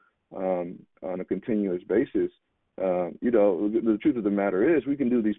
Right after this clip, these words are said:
podcasts and get into the Word of God and, and pre-, preach subject matters and doctrinal issues, but the truth of the matter is we need to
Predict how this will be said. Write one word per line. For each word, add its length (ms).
podcasts 460
and 260
get 160
into 200
the 60
Word 220
of 140
God 340
and, 140
and 340
pre-, 300
preach 220
subject 380
matters 720
and 200
doctrinal 500
issues, 580
but 120
the 80
truth 240
of 60
the 80
matter 480
is 80
we 100
need 220
to 140